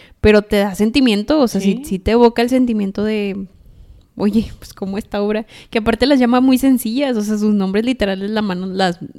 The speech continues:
Speaker 1: la mano de la
Speaker 2: La
Speaker 1: lavandera
Speaker 2: lavandera, y así es.
Speaker 1: y las manos del obrero.
Speaker 2: Ajá.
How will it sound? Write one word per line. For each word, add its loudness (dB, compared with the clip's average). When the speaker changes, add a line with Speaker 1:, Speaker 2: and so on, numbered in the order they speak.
Speaker 1:
la -10
mano -6
de -2
la -2
Speaker 2:
La -2
Speaker 1:
lavandera 4
Speaker 2:
lavandera, -2
y -2
así -4
es. -4
Speaker 1:
y 2
las 0
manos 2
del 6
obrero. 4
Speaker 2:
Ajá. -6